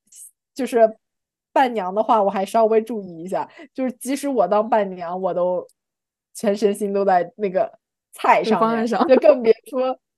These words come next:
Speaker 1: 对，更别说我就是纯路人去。就是我觉得我的注意力一直都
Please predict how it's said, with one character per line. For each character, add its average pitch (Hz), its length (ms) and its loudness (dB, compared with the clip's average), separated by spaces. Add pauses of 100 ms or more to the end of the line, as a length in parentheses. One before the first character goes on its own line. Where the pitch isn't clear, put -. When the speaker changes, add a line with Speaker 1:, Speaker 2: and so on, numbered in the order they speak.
(140)
Speaker 1:
对， 320 440 10
更 370 200 2
别 294 220 6
说 320 360 10
我 240 240 8
就 262 160 -2
是 269 220 4
纯 247 340 0
路 339 220 -6
人 214 260 -4
去。 214 500 -4
就 269 120 -6
是 285 240 -2 (800)
我 247 280 6
觉 220 180 2
得 294 140 4
我 240 240 2
的 190 100 -2
注 302 220 -8
意 294 100 -6
力 285 340 -4
一 294 80 -2
直 254 140 -6
都 262 320 0